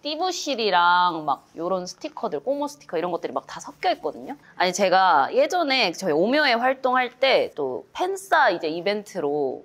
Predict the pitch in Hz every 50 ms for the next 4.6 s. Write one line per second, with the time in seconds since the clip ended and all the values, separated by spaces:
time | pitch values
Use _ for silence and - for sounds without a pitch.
0 | - _ _ - - - - 196 214 247 220 220 277 277 240 233 220 277 262 240
1 | 233 175 - 208 214 285 302 339 320 277 214 156 135 147 147 143 143 143 165 160
2 | 143 117 - - - 196 - - 226 226 - - 302 277 277 - 311 320 311 -
3 | 311 294 277 269 240 202 165 147 - - - - 415 - 427 403 302 233 185 156
4 | 135 139 127 - - 135 117 113 - - - 285